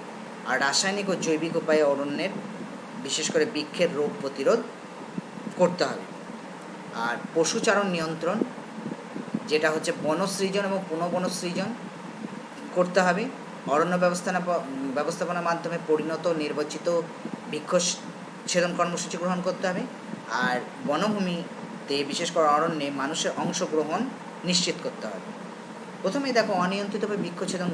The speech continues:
রোধ। এখানে খুব ভালো করে ডিফরেস্টেশনের ছবিটা লক্ষ্য করো। দেখো উনিশশো পঁচাশি সালে ছাব্বিশ শতাংশ ডিফরেস্টেশন, চুয়াত্তর শতাংশ স্বাভাবিক উদ্ভিদ। দু হাজার সালে দেখো তেতাল্লিশ শতাংশ ডিফরেস্টেশন,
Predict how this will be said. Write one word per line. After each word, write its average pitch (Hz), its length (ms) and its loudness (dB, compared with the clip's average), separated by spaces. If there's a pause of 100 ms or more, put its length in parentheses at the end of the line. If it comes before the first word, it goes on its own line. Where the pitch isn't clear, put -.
রোধ। - 460 -4 (380)
এখানে 233 200 4 (120)
খুব 226 160 -2
ভালো 208 200 4
করে 220 140 6
ডিফরেস্টেশনের 196 800 0
ছবিটা 180 340 0
লক্ষ্য 175 260 2
করো। 175 200 2
দেখো 156 240 0
উনিশশো 160 300 0
পঁচাশি 165 360 -2
সালে 143 340 0 (440)
ছাব্বিশ 165 380 0
শতাংশ 131 440 -2 (540)
ডিফরেস্টেশন, 156 640 0 (320)
চুয়াত্তর 156 360 2
শতাংশ 151 400 -2
স্বাভাবিক 123 380 -4
উদ্ভিদ। - 240 -8 (920)
দু 170 100 2
হাজার 208 220 8
সালে 220 240 4
দেখো 180 260 4
তেতাল্লিশ 233 400 2
শতাংশ 208 300 2
ডিফরেস্টেশন, 160 640 -2